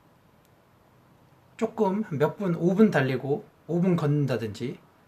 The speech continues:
뭐 아니면 더 달릴 수 있는 분들은 이십 분 쭉 뛰고 뭐 한 십 분 걷고 뭐 조금 더 달리고 뭐 이런 식으로 한다든지, 아니면 전력 질주를 하고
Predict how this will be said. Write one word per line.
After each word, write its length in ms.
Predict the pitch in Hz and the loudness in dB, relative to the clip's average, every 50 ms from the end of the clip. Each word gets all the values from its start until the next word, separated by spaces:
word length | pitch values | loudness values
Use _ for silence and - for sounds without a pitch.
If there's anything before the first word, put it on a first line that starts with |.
| _ - | _ -6
뭐 240 | 147 147 139 127 | -4 -4 -2 -2
아니면 400 | 123 131 139 147 151 139 127 - - | -2 0 0 0 0 0 -2 -4 -6
더 240 | - - 170 185 180 | 0 4 4 4 6
달릴 260 | 170 160 156 170 170 | 6 4 4 4 4
수 140 | 165 - - | 2 0 -4
있는 220 | 135 135 139 123 | -4 -2 -2 -2
분들은 280 | 120 123 120 123 123 123 | -4 -6 -6 -4 -4 -2
이십 260 | 139 170 170 226 - - | -2 0 0 -2 -2 -4
분 160 | 180 160 143 | -6 -8 -6
쭉 300 | - 214 220 - - - | -6 -8 -8 -8 -10 -10
뛰고 420 | - 220 214 170 165 170 190 - - - _ _ _ _ - - - _ _ _ _ | -8 -8 -6 -4 -4 -4 -4 -6 -8 -16 _ _ _ _ -20 -20 -20 _ _ _ _
뭐 160 | - 143 143 | -6 -4 -2
한 100 | 151 156 | -2 -2
십 220 | 147 - - 170 - | -2 -6 -8 -8 -6
분 140 | - 175 | -6 -4
걷고 420 | 160 143 123 - - - 139 147 147 | -2 -2 -4 -4 -4 -2 -2 -2 -2
뭐 220 | 127 120 120 117 - | -2 -6 -8 -10 -10
조금 240 | - 214 - 196 180 | -10 -8 -4 -2 -2
더 140 | - 151 143 | 0 0 0
달리고 340 | 131 131 120 127 131 135 | 0 0 0 0 -2 -4
뭐 140 | 123 120 123 | -4 -4 -2
이런 180 | 135 143 180 185 | 0 0 0 0
식으로 240 | - 170 143 143 131 | 0 0 0 0 -2
한다든지, 360 | 120 113 113 107 113 113 120 | -2 -4 -4 -6 -6 -6 -6
아니면 180 | 127 131 131 | -4 -6 -6
전력 340 | 131 - 160 170 190 214 208 | -2 0 2 4 4 4 2
질주를 460 | - - 160 143 - - 147 - - | 2 -6 -6 -6 -6 -8 -8 -6 -6
하고 340 | 165 160 139 123 117 143 - | -6 -6 -6 -8 -8 -10 -10